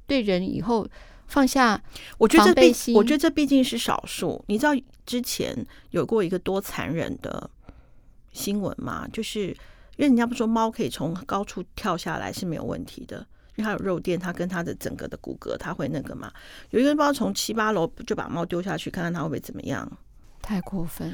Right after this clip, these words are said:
Speaker 1: 了。
Speaker 2: 对啊，或者是拿油去浇那些猫啊狗啊的，都很多。还有拿，之前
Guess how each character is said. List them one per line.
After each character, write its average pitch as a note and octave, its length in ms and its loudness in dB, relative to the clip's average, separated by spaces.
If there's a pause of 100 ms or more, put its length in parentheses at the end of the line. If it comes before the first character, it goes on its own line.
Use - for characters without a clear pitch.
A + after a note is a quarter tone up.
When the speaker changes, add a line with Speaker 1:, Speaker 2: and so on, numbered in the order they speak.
Speaker 1:
了。 G3+ 140 -12
Speaker 2:
对 B3+ 160 6
啊， A3+ 140 2
或 B3 160 4
者 A3+ 100 2
是 G#3 300 -2 (160)
拿 C#3 240 2
油 B2+ 280 -2
去 E3+ 320 -4 (160)
浇 F3 340 0
那 F3 120 -2
些 F3 180 0
猫 E3+ 280 0
啊 D#3+ 240 -2
狗 - 160 -4
啊 F2 180 -2
的， - 80 -2
都 D#4 180 2
很 A3+ 260 0
多。 F#3 200 4
还 G#3 140 2
有 G#3 100 0
拿， B2 220 0
之 - 180 -8
前 - 320 -4